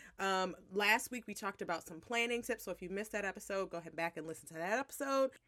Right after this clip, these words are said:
And today we're talking about five Facebook ad tips to help you to create campaigns that are gonna bring your business lots of sales, lots of visibility this season so that you can start to build the brand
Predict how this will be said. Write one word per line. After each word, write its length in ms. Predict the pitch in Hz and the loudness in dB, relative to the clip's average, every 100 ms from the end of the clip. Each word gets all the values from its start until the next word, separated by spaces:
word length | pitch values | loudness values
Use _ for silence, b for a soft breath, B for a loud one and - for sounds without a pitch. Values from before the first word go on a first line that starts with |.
| B B | B B
And 80 | 196 | -2
today 240 | 220 254 381 | 4 6 6
we're 140 | 403 | 4
talking 460 | - 247 233 247 214 | 2 4 2 2 -4
about 420 | 160 170 165 151 | 0 4 6 4
five 500 | - 196 202 208 220 | 0 2 4 6 2
Facebook 480 | - 196 196 - 185 | 2 2 2 -2 -2
ad 240 | - 170 165 | -2 -2 -2
tips 260 | - - - | -2 -4 -2
to 100 | 185 | -4
help 240 | 240 240 | -2 -2
you 320 | 190 226 285 | -2 2 4
to 140 | 294 233 | 4 -2
create 400 | - 226 208 - | -4 0 0 0
campaigns 800 | - 190 - 180 156 151 147 - B B | -6 -6 -6 -6 -6 -6 -8 -12 B B
that 100 | 175 | 2
are 60 | 180 | 4
gonna 160 | 170 | 2
bring 200 | 160 180 | 0 -2
your 120 | 180 175 | 0 -2
business 400 | 165 160 151 170 | -2 -4 -4 0
lots 320 | 160 - - | 0 -2 -6
of 60 | |
sales, 720 | - 233 254 269 269 254 254 - B B | -2 2 4 4 4 2 0 -4 B B
lots 240 | 190 175 165 | 2 2 -2
of 80 | |
visibility 760 | 151 175 160 - 269 294 277 269 | -2 -2 -2 0 2 4 4 2
this 240 | 240 254 | 2 -2
season 420 | - 247 247 240 | -2 -2 0 0
so 120 | 233 202 | -2 -2
that 240 | 190 - | -2 -2
you 200 | 254 285 | 2 2
can 140 | 277 | 2
start 260 | 233 220 202 | -2 0 -2
to 80 | 196 | -4
build 260 | 170 185 170 | -2 0 -2
the 80 | |
brand 480 | 160 165 165 147 147 | -2 0 2 0 -2